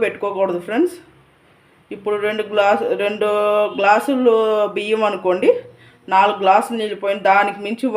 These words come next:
ఒక్క గ్లాసు కూడా ఎక్స్ట్రా పోయొద్దు, పోయడం వల్ల మెత్తబడిపోద్ది. తగ్గించి,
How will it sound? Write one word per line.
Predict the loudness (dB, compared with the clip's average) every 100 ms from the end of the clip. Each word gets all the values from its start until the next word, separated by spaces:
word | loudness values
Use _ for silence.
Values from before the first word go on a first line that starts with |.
| -2
ఒక్క | 0 -2 0
గ్లాసు | 2 2 2 2
కూడా | 4 2
ఎక్స్ట్రా | 0 -4 -4 -2
పోయొద్దు, | -4 -4 -2 -2 -4 -8 _ _ _ -4
పోయడం | 2 4 4 4
వల్ల | 4 4 6 6 6 6 4 2
మెత్తబడిపోద్ది. | -2 -2 -2 0 -2 0 -2 -4 -16 _ _ _ _ _ _ _ _ _ _ _ _ _ _ _ -2 -2
తగ్గించి, | 0 -4